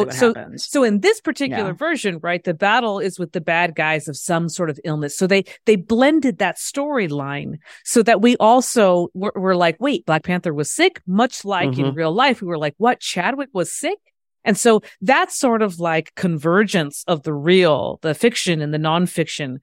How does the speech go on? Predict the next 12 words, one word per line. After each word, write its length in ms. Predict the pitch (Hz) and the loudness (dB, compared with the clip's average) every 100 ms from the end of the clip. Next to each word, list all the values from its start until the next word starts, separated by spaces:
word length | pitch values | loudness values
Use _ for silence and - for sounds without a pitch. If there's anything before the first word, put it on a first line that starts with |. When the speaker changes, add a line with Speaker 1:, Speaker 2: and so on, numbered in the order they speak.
| - - - | -18 -8 0
Speaker 2:
was 180 | 208 285 | 0 2
really 180 | 311 320 | 2 4
beautiful 520 | 285 349 311 - 208 | 6 6 4 0 -4
for 160 | - | -4
me, 360 | 170 156 160 160 | -6 -6 -6 -6
that 200 | 160 - | -8 -4
you 160 | 185 214 | 0 4
would 160 | 226 | 4
acknowledge 760 | 196 156 175 196 254 277 202 - | 4 2 2 4 4 2 -2 -4
that 320 | 175 160 160 | -2 0 0
and 180 | 175 175 | -2 -2
that, 180 | 180 | -2